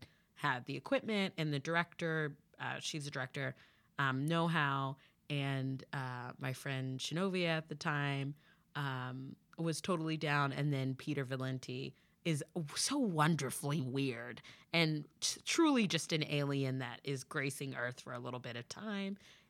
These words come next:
And I was like, "He would, he, she, they, them, they go by all pronouns, um, would be perfect to play this sort of mystic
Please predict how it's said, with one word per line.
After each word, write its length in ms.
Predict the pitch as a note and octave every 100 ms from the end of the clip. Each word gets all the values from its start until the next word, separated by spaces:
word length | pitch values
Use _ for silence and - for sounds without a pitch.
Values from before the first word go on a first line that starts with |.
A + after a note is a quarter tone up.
| -
And 280 | F3 D3+ C#3+
I 60 | E3+
was 80 | D#3
like, 100 | D3
"He 480 | - G#3 G3+ G3 F3+ D#3+ D3+
would, 340 | F3 E3 D#3+ - -
he, 380 | - B3+ B3 A3+
she, 340 | - G#3 G3 F3
they, 260 | D#3 D#3
them, 460 | D3 C3+ B2+ B2+ C3 _ _ - - -
they 160 | E3 D#3+
go 140 | D#3+
by 140 | D3 D3
all 200 | C#3 C#3
pronouns, 600 | C#3+ B2+ A#2 A#2+ C3 - -
um, 500 | C#3+ C3+ C3 B2+ D3 _ _ _ _ - -
would 340 | D#3 D3 C#3 - - - -
be 100 | D#3+
perfect 580 | - - D3+ D3+ C3+ -
to 100 | D3
play 540 | - C3+ B2+ B2 B2+ - _
this 120 | D3+ D3
sort 260 | - C#3+
of 80 | C3+
mystic 720 | C#3+ C#3 - - B2+ G2+ -